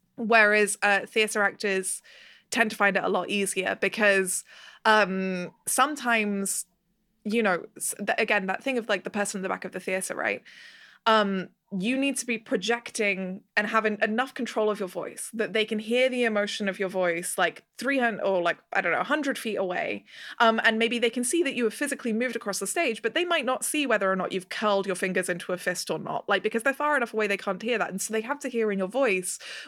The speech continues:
where you go from, like, sorrow to anger, or where you go from, like, love to despair. Um, and so I find, like, actors like Papa Esedu, he's classically trained, he, like, he is a stage actor first,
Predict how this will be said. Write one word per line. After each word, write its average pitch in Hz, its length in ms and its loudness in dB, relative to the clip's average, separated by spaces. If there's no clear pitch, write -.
where 233 140 6
you 208 160 0
go 208 260 4
from, 190 260 -4
like, 175 220 -4
sorrow 190 500 2
to 190 180 -4
anger, 185 420 2
or 180 200 -2
where 190 160 4
you 190 180 0
go 190 340 2
from, 185 260 -2
like, 180 240 0
love 208 380 2
to - 100 -10
despair. 196 560 -4
Um, 208 640 6
and 208 140 2
so 214 100 4
I 208 60 4
find, 269 260 0
like, 202 180 2
actors 185 320 -2
like 214 160 0
Papa 214 260 0
Esedu, 202 360 0
he's 202 300 -4
classically 214 480 -4
trained, 208 360 0
he, 196 520 0
like, 190 200 -2
he 208 120 -2
is 196 100 -2
a 180 40 -6
stage 262 300 0
actor 196 240 -4
first, 185 480 -2